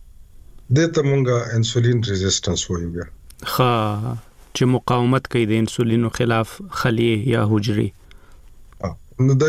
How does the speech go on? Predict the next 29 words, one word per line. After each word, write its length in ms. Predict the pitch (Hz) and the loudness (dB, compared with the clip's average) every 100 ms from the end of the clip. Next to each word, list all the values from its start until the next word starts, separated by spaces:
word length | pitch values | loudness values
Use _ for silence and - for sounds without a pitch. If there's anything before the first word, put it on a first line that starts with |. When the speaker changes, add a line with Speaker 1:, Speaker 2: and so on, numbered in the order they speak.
| 160 | 2
Speaker 1:
مته 280 | 147 143 147 | 2 2 2
پته 240 | 147 143 | 2 0
لګي 140 | 147 147 | 0 2
چې 80 | 139 135 | 2 0
دا 60 | - 117 | 0 0
آټو 180 | 120 120 | 2 2
ایمیون 500 | 110 107 110 107 110 - - - | 2 4 2 2 -2 -10 -20 -12
ډیزیز 440 | 92 95 90 92 82 82 | -2 0 2 2 0 -2
دی. 100 | 76 - - - | -6 -8 -12 -4
Speaker 2:
صحیح. 520 | - 123 120 110 110 | 0 2 4 2 2
یعنی 220 | 113 135 | 2 2
آټو 240 | 139 135 | 0 2
ایمیون 360 | 143 135 135 139 | 2 4 4 4
هغه 200 | 139 131 | 2 2
ناروغي 480 | 127 123 127 131 143 | 2 2 2 4 2
دي 120 | 135 | 0
چې 280 | - 120 117 | 0 0 0
پکې 260 | - - 131 131 | -2 -2 0 0
د 20 | 127 | 0
انسان 500 | 127 113 131 135 131 - - - - - - - - | 0 0 2 2 2 -2 -20 -20 -20 -20 -20 -8 0
مقاومتي 920 | 127 117 - 117 117 113 107 143 147 139 | 2 2 0 0 2 0 0 2 2 4
یا 140 | 120 | 4
مدافعتي 680 | 110 107 110 104 113 107 139 | 2 2 0 0 -2 0 2
نظام 540 | 131 113 123 131 131 127 - | 2 2 2 2 0 -4 -8
په 60 | |
خپله 360 | - - 143 123 104 - - - - - - - - | -6 2 2 2 -2 -14 -20 -20 -20 -20 -20 -10 0
په 100 | 117 | 2
ځان 320 | 123 127 117 | 4 2 2
باندې، 360 | 113 110 107 | 2 2 0